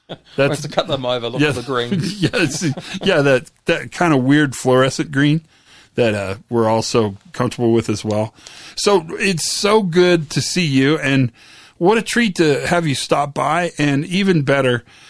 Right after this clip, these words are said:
Speaker 2: thanks for taking time to do the pod. So the pod's just ripping away, man.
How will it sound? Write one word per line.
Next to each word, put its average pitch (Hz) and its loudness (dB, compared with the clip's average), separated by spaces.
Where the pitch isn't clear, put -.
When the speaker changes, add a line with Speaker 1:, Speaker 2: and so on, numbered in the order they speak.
Speaker 2:
thanks 175 0
for 180 -4
taking 160 -2
time 147 0
to 135 -4
do 135 0
the 123 -2
pod. 110 -4
So 131 0
the 117 -4
pod's 202 -2
just 127 -4
ripping 135 -2
away, 117 -4
man. 104 -6